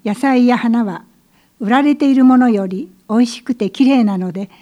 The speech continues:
尊敬しています。かっこいいバイクの後ろに私や妹を乗せてドライブに連れて行ってくれたり、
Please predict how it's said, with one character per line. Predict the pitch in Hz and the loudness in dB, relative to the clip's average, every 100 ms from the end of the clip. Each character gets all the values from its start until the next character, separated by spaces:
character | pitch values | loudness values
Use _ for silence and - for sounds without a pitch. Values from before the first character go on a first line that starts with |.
| _ _ | _ _
尊 | 240 254 | 2 2
敬 | 240 269 233 | 2 0 -2
し | - | -2
て | 240 | -2
い | 220 | 0
ま | 214 226 | -2 -6
す。 | - - _ _ _ _ _ _ _ _ _ | -12 -20 _ _ _ _ _ _ _ _ _
か | 233 | -6
っ | 226 233 | -6 -2
こ | 311 | 2
い | 294 | 4
い | 220 | 4
バ | 240 | 2
イ | 254 | 0
ク | 240 202 | 0 -2
の | |
後 | 185 - 202 | -2 -4 -2
ろ | 202 | -2
に | 202 - _ _ - | -4 -8 _ _ -10
私 | 196 262 240 - | -4 -2 -4 -2
や | 240 | 0
妹 | 220 214 285 285 285 | 2 4 4 2 0
を | 214 | 0
乗 | 190 | -2
せ | 185 208 | -4 -8
て | - 214 - - | -6 -10 -10 -6
ド | 214 | -2
ラ | 262 | 0
イ | 285 | 0
ブ | 254 | 2
に | 208 | 0
連 | 185 208 | 0 -2
れ | 233 | -2
て | 254 | 0
行 | 226 | -4
っ | - | -2
て | 226 | -6
く | 214 | -4
れ | 208 | -6
た | 208 185 | -6 -10
り、 | 208 | -12